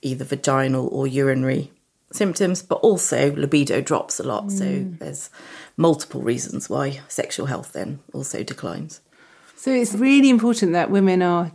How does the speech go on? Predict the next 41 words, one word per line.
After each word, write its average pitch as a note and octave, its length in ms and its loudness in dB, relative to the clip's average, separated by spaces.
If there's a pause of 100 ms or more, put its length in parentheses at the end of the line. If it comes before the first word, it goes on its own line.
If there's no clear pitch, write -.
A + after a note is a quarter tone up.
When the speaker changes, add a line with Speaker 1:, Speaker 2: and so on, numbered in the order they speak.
Speaker 2:
diagnosed G3 580 4 (160)
early. F3 640 4 (280)
So - 280 4
the F#3 200 4
earlier G3+ 640 6
the F#3+ 100 -2
Speaker 1:
Mm. E3+ 40 0
Speaker 2:
hormones F3+ 300 2
are E3+ 40 -2
replaced, F3 560 2
the E3+ 60 -6
better, F3+ 340 0
isn't F3 200 2
it? E3 240 0 (300)
There's G3 140 6
an G3+ 100 8
interesting G#3 480 6
study F#3 380 2
by F3+ 280 2
an F3+ 100 2
American F#3 640 2 (340)
showing A3+ 320 6
that G3+ 120 4
women G#3 220 6
who G3 120 8
have F#3 340 2
their F3+ 280 4 (100)
ovaries G3+ 480 6
removed F3+ 400 2 (200)
early F3+ 460 2
have E3+ 240 -6
an F3 80 0
increased F3 380 -2
risk E3+ 180 -6
of F3 100 -4
all F#3 120 2
the G3 80 2
Speaker 1:
Mm. - 40 -6
Speaker 2:
conditions F3 460 -2
you F3+ 80 2
said. F3+ 380 4